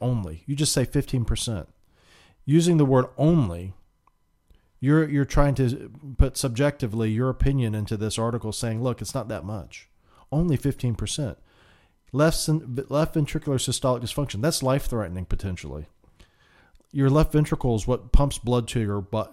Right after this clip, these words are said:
to your, uh, body through your aorta, and most importantly to your brain.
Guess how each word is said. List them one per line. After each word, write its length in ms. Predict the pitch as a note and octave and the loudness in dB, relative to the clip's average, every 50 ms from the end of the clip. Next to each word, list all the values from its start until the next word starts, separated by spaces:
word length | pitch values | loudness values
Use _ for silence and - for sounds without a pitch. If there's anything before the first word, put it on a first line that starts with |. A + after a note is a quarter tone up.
| A#2+ | -8
to 120 | - - B2 | -4 -2 -2
your, 320 | A2+ G#2+ G#2 G2+ G2 - - | 0 0 0 -2 -4 -6 -8
uh, 200 | G#2+ A2 G2+ F#2+ | -8 -6 -6 -4
body 460 | F#2 E2+ A2 A#2+ A#2+ G2+ F2 E2 E2 F#2+ - | -4 -2 -2 -2 -2 -2 -6 -8 -10 -8 -2
through 160 | - C3+ C3+ | 0 2 2
your 160 | B2+ A#2+ A#2 | 4 2 2
aorta, 400 | A2+ A2+ G#2+ A2+ A#2+ G#2+ G2 F2+ - | 2 0 0 -2 -2 -4 -4 -4 -4
and 140 | A#2+ A#2+ | -2 0
most 180 | A#2 B2 A#2 - | 0 0 0 -2
importantly 380 | A2+ G2+ - B2 A2+ A2+ A#2 G#2+ | -2 -2 -2 -2 -2 -2 -6 -6
to 120 | - A#2 | -6 -6
your 120 | G#2+ G2+ | -6 -6
brain. 460 | F2+ E2+ G2 G#2+ A#2 A2+ G2 D#2+ - | -6 -4 -4 -4 -4 -4 -6 -8 -12